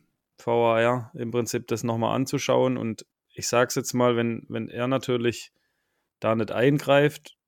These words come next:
ähm, dann ist die Entscheidung wahrscheinlich so auch vertretbar, wie sie dann am Ende gefallen ist.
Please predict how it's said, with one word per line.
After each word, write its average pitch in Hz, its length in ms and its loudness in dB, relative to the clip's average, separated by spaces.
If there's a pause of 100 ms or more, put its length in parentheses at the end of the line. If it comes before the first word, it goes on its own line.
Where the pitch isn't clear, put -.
(140)
ähm, 117 260 -4
dann 113 460 -2 (320)
ist - 200 -4
die 123 100 0
Entscheidung 120 520 2
wahrscheinlich 117 440 0
so 120 180 2
auch 113 160 2
vertretbar, 110 760 0
wie 113 100 -4
sie 113 160 -4
dann 110 160 -2
am 110 120 -4
Ende 113 400 -2 (520)
gefallen 127 460 2
ist. - 360 -2